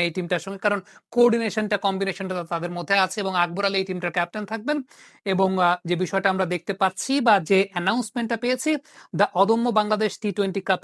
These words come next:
introduces a new impact players concept, adding a tactical edge to the game experience, অর্থাৎ ইম্প্যাক্ট প্লেয়ার রুলটা অ্যাড করা হয়েছে। ইম্প্যাক্ট প্লেয়ারের জায়গাটা যেটা বিপিএল এ এক্সপেক্ট করছিলাম,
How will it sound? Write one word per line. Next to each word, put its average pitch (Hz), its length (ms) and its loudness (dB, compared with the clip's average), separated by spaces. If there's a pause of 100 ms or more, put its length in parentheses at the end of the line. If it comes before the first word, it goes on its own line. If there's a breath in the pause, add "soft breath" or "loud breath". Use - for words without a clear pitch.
introduces 180 480 -2 (100)
a - 100 -4
new 190 100 -2 (160)
impact 196 440 0 (180)
players 185 300 -2 (100)
concept, 240 440 -4 (480 soft breath)
adding 196 200 2 (140)
a - 20 2 (140)
tactical 214 400 -2 (220)
edge 220 200 2
to 202 120 -6
the 165 140 0
game 175 220 0
experience, 226 520 0
অর্থাৎ 214 200 0 (180)
ইম্প্যাক্ট 277 420 0 (100)
প্লেয়ার 233 340 2
রুলটা 208 360 2 (380 soft breath)
অ্যাড 185 140 4 (100)
করা 180 200 4
হয়েছে। 175 260 2 (420 soft breath)
ইম্প্যাক্ট 208 420 0
প্লেয়ারের 220 380 -2
জায়গাটা 220 340 0
যেটা 208 140 -2 (120)
বিপিএল 247 380 0
এ - 100 0
এক্সপেক্ট - 420 -2
করছিলাম, 190 400 -2